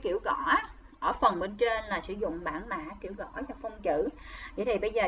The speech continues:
chúng ta là biết là bạn An, hiện giờ bạn An đang chọn kiểu gõ nào? Kiểu gõ Vini, phông chữ Ha, Tamo-, Tahoma. Vậy thì á, hãy nêu các bước mà mình để giúp bạn An gõ được cái câu chuyện con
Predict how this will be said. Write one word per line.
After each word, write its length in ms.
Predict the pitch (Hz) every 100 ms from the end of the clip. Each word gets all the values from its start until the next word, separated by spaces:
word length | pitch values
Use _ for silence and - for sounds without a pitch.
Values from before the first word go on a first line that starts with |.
| 170
chúng 180 | 247 285
ta 240 | 240 214 196
là 140 | 165 -
biết 160 | 233 294
là 80 | 214
bạn 260 | - 131 190
An, 360 | 226 247 233
hiện 200 | 208 175
giờ 160 | 190 160
bạn 200 | 160 156
An 160 | 208 202
đang 240 | - 202 196
chọn 340 | - - 143
kiểu 180 | - 185
gõ 180 | 196 -
nào? 200 | 214 180 - - - - - -
Kiểu 160 | 180
gõ 160 | 196 -
Vini, 580 | 240 233 233 233 208 170 - - - - - -
phông 180 | 226 233
chữ 200 | - 175
Ha, 400 | 208 262 233 220 - -
Tamo-, 280 | - 202 202 202 -
Tahoma. 680 | 208 202 202 202 202 202 175 - - - - -
Vậy 140 | 196 214
thì 300 | 233 185 196
á, 260 | 269 285 -
hãy 380 | - 302 151 262
nêu 280 | 285 269
các 320 | 254 330 466 -
bước 300 | 339 539 359
mà 100 | 190
mình 380 | 170 170 151
để 280 | 151 147 170
giúp 160 | 247 480
bạn 160 | 277 156
An 240 | 220 208
gõ 160 | 175 -
được 160 | 214 175
cái 100 | 240
câu 120 | 240 208
chuyện 280 | 156 127 339
con 140 | 196